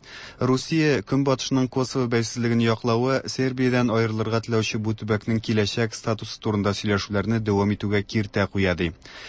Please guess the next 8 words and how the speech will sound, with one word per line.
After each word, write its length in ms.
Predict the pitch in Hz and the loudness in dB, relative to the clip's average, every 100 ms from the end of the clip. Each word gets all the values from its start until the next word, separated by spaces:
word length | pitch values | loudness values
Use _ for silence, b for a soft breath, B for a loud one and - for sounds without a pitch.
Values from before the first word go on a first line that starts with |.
| B - | B -4
Әфганстанда 720 | 110 131 127 143 139 139 127 | 2 2 2 0 2 2 2
интихарчы 600 | 123 127 117 120 113 127 | 0 -2 -2 -2 0 -2
бомба 320 | 120 123 120 | 2 2 0
шартлатып, 720 | - 110 104 107 104 120 - - | -2 -2 0 0 0 -4 -6 -10
кимендә 400 | - 113 107 110 | -2 2 2 2
уналты 440 | 98 110 98 92 104 | 2 2 0 0 -6
кешене 260 | - 107 95 | -6 -2 -2
үтерде. 400 | 87 87 82 | -2 -4 -2